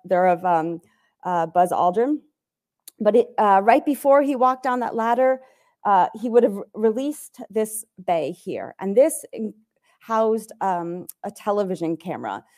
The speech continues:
that was broadcasting the first lunar landing to Earth. Um, so they planned ahead. They knew that it was important to include the world in this experience, to broadcast these first steps, um, back to Earth.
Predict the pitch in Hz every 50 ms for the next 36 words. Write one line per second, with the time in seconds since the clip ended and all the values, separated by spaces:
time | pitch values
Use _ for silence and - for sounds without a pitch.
0 | _ _ _ _ - 147 135 185 190 170 156 - 185 180 202 208 202 - 196 180
1 | 175 170 - - 175 165 170 170 165 - - 170 165 170 - - 175 170 165 160
2 | 151 151 151 143 143 143 143 147 151 - - - - 131 104 - 156 _ _ _
3 | _ _ _ _ _ _ - 202 196 196 - 262 247 269 294 277 - - 294 302
4 | 311 320 302 302 262 208 180 175 185 196 202 196 _ _ 196 208 214 220 233 269
5 | 294 294 277 226 - 214 208 202 196 - - 214 196 208 180 190 190 185 - -
6 | 214 151 139 214 214 - - 196 185 190 185 _ - 226 247 262 226 233 196 160
7 | 170 165 175 165 156 180 214 _ _ _ _ _ _ _ _ - 226 240 254 254
8 | 247 247 - 220 220 - - - 175 170 170 165 160 160 165 - - - - -
9 | 196 165 - 185 190 208 226 226 - 226 202 180 185 - - 185 180 - - -
10 | 180 170 180 - - - 160 151 143 - - - _ _ _ _ _ _ _ 175
11 | 170 165 165 156 - 151 180 180 180 - - - - 131 127 170 - _